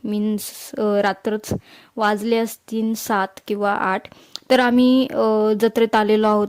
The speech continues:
परत, अजून जत्रा आहे, तर हिला त्या विमानात परत बसायचं होतं, त्यासाठी ती रडून रडून आम्हाला इथे घेऊन आलेली आहे. परत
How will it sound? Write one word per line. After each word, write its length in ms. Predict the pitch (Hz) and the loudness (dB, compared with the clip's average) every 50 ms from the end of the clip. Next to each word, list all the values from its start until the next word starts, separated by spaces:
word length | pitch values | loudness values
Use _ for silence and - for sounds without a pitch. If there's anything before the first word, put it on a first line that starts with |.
| - _ - | -6 _ -4
परत, 280 | 214 208 202 208 214 - | -2 -2 -2 -2 -2 -2
अजून 320 | 214 208 196 202 202 202 | -2 -2 -2 -2 -4 -4
जत्रा 340 | 196 214 202 - - 214 220 | -4 -4 -4 -2 -2 -2 -2
आहे, 360 | - - 226 214 208 214 233 240 - - 156 - | -2 -2 -2 0 0 0 0 -2 -4 -6 -6 -4
तर 40 | 233 | -2
हिला 380 | 220 220 220 226 214 214 220 247 - - - - - _ _ - | 0 0 2 2 2 2 0 0 -4 -8 -20 -20 -20 _ _ -2
त्या 180 | 226 220 220 220 | 0 2 2 4
विमानात 480 | 214 233 226 220 220 214 226 220 - _ _ - | 4 4 2 2 2 2 0 -2 -4 _ _ 2
परत 280 | 247 247 240 240 208 233 | 4 6 6 4 4 2
बसायचं 480 | 208 240 233 - 247 233 226 - - | 0 -2 -2 0 0 -2 0 0 0
होतं, 180 | 226 214 - 214 | -2 0 -2 -4
त्यासाठी 440 | 214 233 220 - - 220 - - 220 | -4 -4 -4 -4 -4 -6 -6 -6 -8
ती 320 | - - 226 220 226 233 - _ _ _ - | -8 -6 -6 -4 -4 -6 -8 _ _ _ 0
रडून 340 | 233 233 233 240 233 233 220 | 2 4 4 4 4 4 4
रडून 220 | 226 226 240 233 | 4 4 4 4
आम्हाला 280 | 220 214 208 208 208 208 | 4 2 2 2 2 2
इथे 160 | 214 214 220 | 2 2 0
घेऊन 440 | 214 196 185 220 254 247 254 247 226 | -2 0 2 4 4 6 6 6 4
आलेली 340 | 214 208 202 208 208 208 | 2 2 2 2 2 2
आहे. 240 | 208 202 202 202 247 - - - - - - - _ _ _ | 0 0 0 -2 -6 -8 -12 -16 -20 -20 -20 -20 _ _ _
परत 200 | - 269 277 302 | 4 4 4 4